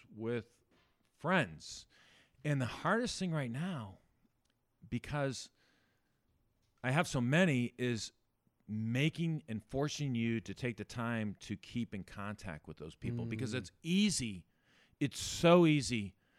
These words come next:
Speaker 1: to distance, to lose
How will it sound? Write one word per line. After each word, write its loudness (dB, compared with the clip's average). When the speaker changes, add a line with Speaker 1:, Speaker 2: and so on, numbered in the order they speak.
Speaker 1:
to 4
distance, -4
to -2
lose 2